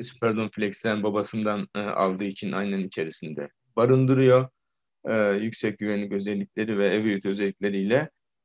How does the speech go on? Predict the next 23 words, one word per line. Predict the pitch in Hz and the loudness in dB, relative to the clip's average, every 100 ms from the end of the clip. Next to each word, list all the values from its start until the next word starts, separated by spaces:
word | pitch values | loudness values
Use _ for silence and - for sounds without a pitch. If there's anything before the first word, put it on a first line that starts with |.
| _ | _
iş | 147 135 | -4 -2
kritik, | 135 131 143 135 | 0 0 -2 -6
e, | - | -2
ortamlarda | 113 101 - 110 - 104 101 101 95 104 160 175 - _ _ 131 | 0 0 2 0 0 -2 2 2 2 4 4 2 -4 _ _ 8
D | 127 | 10
L | 127 120 | 8 6
beş | 127 | 4
yüz | 120 | 2
seksenin | - - 113 110 | -4 -4 -2 0
yeterli | 107 113 131 123 120 | 2 2 4 4 6
olmadığı | 120 120 113 98 95 101 101 104 | 4 4 4 2 4 6 6 4
hem | 120 120 120 _ _ _ - | 0 0 -4 _ _ _ 4
ras | 123 131 - | 6 6 0
anlamında | 117 117 107 110 113 143 | 0 2 0 0 2 4
hem | 120 123 120 - | 4 2 -2 -6
işlemci | 123 120 117 113 123 123 - | -4 0 0 2 0 0 -2
kapasitesi, | 113 - 107 - 110 113 | -6 -4 -6 -4 -4 -2
memori | 110 110 117 | -2 0 -2
kapasitesi | 110 101 104 - 90 | -4 -8 -10 -6 -4
anlamında | 101 98 101 | -2 0 0
yeterli | 107 104 107 104 | -2 -2 -2 0
olmadığı | 107 101 98 92 | 0 0 -2 -4
durumlarda, | 117 107 92 85 90 147 180 | -4 -2 -2 -2 0 0 0